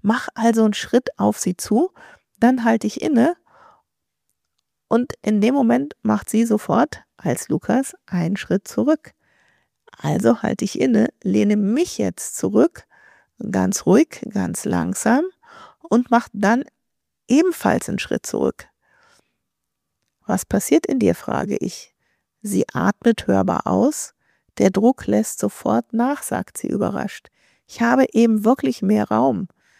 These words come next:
Ich merke, ich muss nichts tun. Es wird nichts von mir erwartet.“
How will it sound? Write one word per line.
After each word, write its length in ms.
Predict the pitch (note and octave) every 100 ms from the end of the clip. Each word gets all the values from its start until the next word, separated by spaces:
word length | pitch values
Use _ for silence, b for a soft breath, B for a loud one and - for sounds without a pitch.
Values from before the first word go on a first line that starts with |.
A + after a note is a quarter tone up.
| _ _ -
Ich 160 | -
merke, 400 | G3 A#3 C4 -
ich 200 | - -
muss 300 | G#3 B3+ -
nichts 400 | A3+ A3+ - -
tun. 380 | - - C4+ - _ b b b b
Es 160 | -
wird 220 | G#3 A3 F#3+
nichts 480 | G3 A#3+ - -
von 140 | C4 A#3
mir 140 | A#3
erwartet.“ 680 | A3+ A3 A#3+ C4 - -